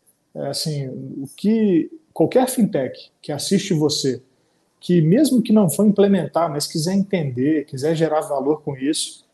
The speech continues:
pode contar com a Heaven, que a gente é muito aberto e, e o que a gente quer ver é a governança melhorando,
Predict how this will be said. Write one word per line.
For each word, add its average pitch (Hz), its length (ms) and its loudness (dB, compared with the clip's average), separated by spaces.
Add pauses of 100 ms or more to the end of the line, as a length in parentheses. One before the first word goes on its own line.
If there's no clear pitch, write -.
(320)
pode 151 180 0
contar 151 300 -2
com 151 80 -4
a 120 100 -6
Heaven, 139 240 -4
que 143 80 -10
a 135 60 -8
gente 139 480 -8
é 127 80 -18
muito 170 340 2
aberto 135 460 0
e, 151 180 2 (480)
e 139 40 -2
o 120 40 -6
que 165 100 2
a 160 60 6
gente 170 220 4
quer 175 160 6
ver 160 260 4
é 165 260 2
a 160 80 4
governança 160 880 -2
melhorando, 175 580 2